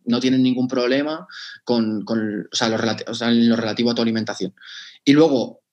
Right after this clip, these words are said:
más en concreto a una persona que tiene con objetivos ganar masa muscular y demás,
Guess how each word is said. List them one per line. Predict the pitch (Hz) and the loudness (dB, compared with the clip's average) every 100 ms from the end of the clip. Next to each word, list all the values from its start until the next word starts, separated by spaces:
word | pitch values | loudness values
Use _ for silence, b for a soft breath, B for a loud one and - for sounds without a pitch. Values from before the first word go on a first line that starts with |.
| _ _ _ _ | _ _ _ _
más | 139 143 160 160 | 2 4 4 2
en | 160 | 2
concreto | 151 143 156 143 120 - | 2 2 2 2 -2 0
a | 120 | 0
una | 120 139 | 4 4
persona | 139 139 143 120 | 2 2 2 0
que | 117 | 0
tiene | 101 117 120 | 0 0 2
con | 123 | -2
objetivos | 120 123 123 113 95 - | -2 0 0 -2 -6 -6
ganar | 104 110 | -4 -2
masa | 113 117 | 0 0
muscular | 117 117 - 113 117 | 0 0 -2 0 2
y | |
demás, | 117 131 170 | 2 0 -4